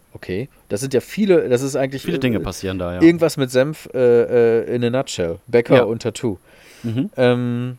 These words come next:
Speaker 1: und Turtles-Bild. Also das, <laughs> sie hat irgendwas
Speaker 2: Alles
Speaker 1: mit Senf
Speaker 2: drin,
Speaker 1: durchgespielt,
Speaker 2: durchgespielt.
Speaker 1: ja.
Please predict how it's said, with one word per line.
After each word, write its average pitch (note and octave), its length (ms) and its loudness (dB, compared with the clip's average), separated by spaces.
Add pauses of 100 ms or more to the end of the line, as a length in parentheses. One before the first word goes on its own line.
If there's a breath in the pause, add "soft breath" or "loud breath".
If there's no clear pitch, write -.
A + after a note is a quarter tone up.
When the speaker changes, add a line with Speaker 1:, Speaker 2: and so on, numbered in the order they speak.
(180)
Speaker 1:
und F3 180 2
Turtles-Bild. A#2 560 0
Also B2+ 220 2
das, D3 160 0
<laughs> C#3+ 260 0
sie C#3+ 120 -2
hat C#3 100 2
irgendwas C#3+ 260 0
Speaker 2:
Alles F#3 220 2
Speaker 1:
mit A#2+ 80 4
Senf - 20 -6
Speaker 2:
drin, D3 180 2
Speaker 1:
durchgespielt, B2 380 -4
Speaker 2:
durchgespielt. A2+ 460 -2
Speaker 1:
ja. G#2 60 -14